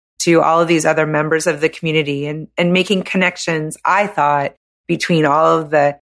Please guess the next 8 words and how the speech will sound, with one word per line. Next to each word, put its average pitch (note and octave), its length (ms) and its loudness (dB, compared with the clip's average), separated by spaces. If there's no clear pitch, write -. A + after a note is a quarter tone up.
aunties E3+ 400 -2
and D#3 100 -2
the - 160 -4
uncles E3+ 540 2
and D3+ 160 -4
the D3 160 0
elders D#3+ 680 0
to D#3+ 540 2